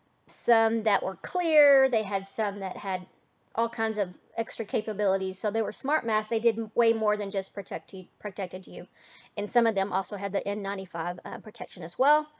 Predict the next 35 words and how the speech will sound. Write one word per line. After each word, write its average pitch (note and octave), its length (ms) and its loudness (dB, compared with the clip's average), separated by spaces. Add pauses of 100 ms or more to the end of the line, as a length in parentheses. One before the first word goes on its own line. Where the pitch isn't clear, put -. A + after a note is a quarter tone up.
(640)
And B3 180 6
then C4 240 6
there C4+ 80 6
was C4+ 140 6
a C4 40 4
great C4+ 380 2
bit D4+ 160 8
of, B3+ 260 4 (100)
of, A3 260 0 (340)
of G#3 260 2 (380)
announcements A#3+ 720 2
and, A3 240 -2
and G#3 340 -8
energy B3+ 440 4
around A3+ 420 4
autonomous A3 540 -2
vehicles A3+ 440 -2
or G#3+ 60 -6
selfless F#3+ 460 -4
driving. A#3 640 4 (500)
And, G3 360 -6
um, G3 440 -8 (280)
related A3+ 460 4
to A#3 120 -4
that, G#3 380 2
in-dash G#3 520 -2
infotainment G3+ 720 -6 (120)
systems. - 840 -4
If - 140 -10
you G#3 60 -12
get G#3+ 180 0
a G#3+ 60 -2
chance, F#3+ 360 -4
check - 260 -2
out F#3+ 280 4